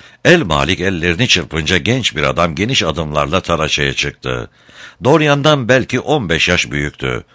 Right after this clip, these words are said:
Otuzuna yakın görünüyordu. Ve gerek giyimi gerekse genel görünümü açısından bir savaşçıya benziyordu.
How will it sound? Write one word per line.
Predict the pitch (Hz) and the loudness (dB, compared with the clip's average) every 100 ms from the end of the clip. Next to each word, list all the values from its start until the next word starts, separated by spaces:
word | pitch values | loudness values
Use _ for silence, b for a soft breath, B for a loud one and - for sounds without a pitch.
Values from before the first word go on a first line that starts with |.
| b | b
Otuzuna | - 113 98 87 92 | -8 -6 -6 -2 0
yakın | 69 87 80 | 0 -2 -2
görünüyordu. | 71 65 64 65 62 64 60 B B B | -4 -4 -4 -6 -6 -8 -10 B B B
Ve | 113 | 0
gerek | 110 120 123 71 - | 2 2 2 0 -4
giyimi | 73 67 82 | -4 -2 0
gerekse | 92 104 101 90 | 0 0 0 -2
genel | 71 76 92 | 0 2 2
görünümü | 85 80 76 80 95 | 0 -2 -4 -2 0
açısından | - 71 78 71 85 71 | 0 -2 -4 -2 -2 0
bir | 95 | -4
savaşçıya | 85 80 80 76 - 80 69 | -2 -2 -2 -2 0 0 0
benziyordu. | 69 62 65 64 57 58 | -4 -4 -6 -6 -8 -10